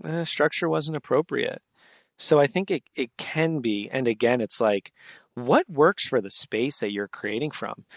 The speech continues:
And you may have a project like I did with Words to Dance To, where a structure works really well.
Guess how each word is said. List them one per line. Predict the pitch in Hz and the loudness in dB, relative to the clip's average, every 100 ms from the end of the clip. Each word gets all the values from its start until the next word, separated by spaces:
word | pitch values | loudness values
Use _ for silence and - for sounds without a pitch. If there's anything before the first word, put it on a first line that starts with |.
| - | -12
And | 131 120 113 | -4 -2 -2
you | 110 156 | 0 4
may | 196 151 | 4 4
have | 127 | 4
a | 107 | 2
project | - 110 123 120 101 - | 0 4 4 4 -2 -2
like | 104 110 | -2 2
I | 107 | 2
did | 117 | 0
with | 101 - | -2 -2
Words | 107 98 - | -2 -2 -4
to | |
Dance | 98 107 110 - | -4 -4 -4 -4
To, | 104 101 - - - - | -2 -4 -6 -18 -14 0
where | 117 110 | 4 4
a | 107 | 2
structure | - - 117 - - 117 | -2 2 2 2 0 0
works | 98 101 - 104 | 2 -2 -2 -4
really | 104 95 95 | -2 -2 -2
well. | 101 101 - - | 0 0 0 -6